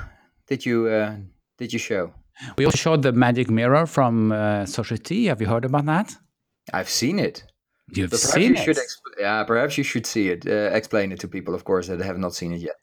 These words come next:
Speaker 2: Yeah, the, the magic mirror is all about having a mirror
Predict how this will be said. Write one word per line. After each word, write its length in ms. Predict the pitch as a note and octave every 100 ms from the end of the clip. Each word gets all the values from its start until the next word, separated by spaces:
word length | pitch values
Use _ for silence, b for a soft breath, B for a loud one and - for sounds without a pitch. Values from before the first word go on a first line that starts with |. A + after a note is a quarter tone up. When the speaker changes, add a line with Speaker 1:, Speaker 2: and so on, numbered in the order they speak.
| _ _ _ _ _ -
Speaker 2:
Yeah, 420 | D3+ C#3 C3 G#2+
the, 240 | A#2+ C#3 C#3
the 140 | C#3+
magic 340 | C#3 D#3 D#3
mirror 380 | D3 D#3+ D3 C3
is 160 | B2 C3
all 180 | B2+ B2+
about 320 | B2 A#2+ A#2
having 380 | C#3 C3+ B2+ A#2
a 40 |
mirror 360 | A#2 B2+ A2